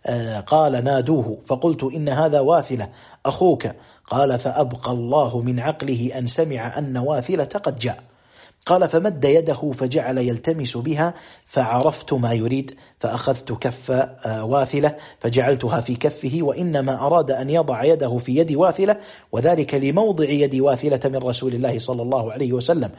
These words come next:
فجعل يضعها مرة على صدره، ومرة على وجهه، ومرة على فيه". فقال واثلة: "ألا تخبرني عن شيء أسألك عنه؟".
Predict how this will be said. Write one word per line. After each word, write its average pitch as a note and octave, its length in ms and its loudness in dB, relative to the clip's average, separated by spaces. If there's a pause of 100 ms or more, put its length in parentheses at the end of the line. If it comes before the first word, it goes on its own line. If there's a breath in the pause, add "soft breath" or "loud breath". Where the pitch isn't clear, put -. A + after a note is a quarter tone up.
(360 loud breath)
فجعل C3+ 460 2
يضعها B2+ 540 2
مرة B2+ 360 0
على B2 320 0
صدره، D3+ 360 2 (300 loud breath)
ومرة C3+ 440 0
على B2+ 300 0
وجهه، C#3+ 500 0
ومرة D3 480 0
على C3+ 340 2
فيه". F3+ 240 -2 (300 loud breath)
فقال B2 340 0
واثلة: B2 600 0
"ألا F#3 120 2
تخبرني B2+ 720 -2 (420 soft breath)
عن D#3 480 -2
شيء B2 680 0
أسألك C3 540 -2
عنه؟". A2+ 280 -6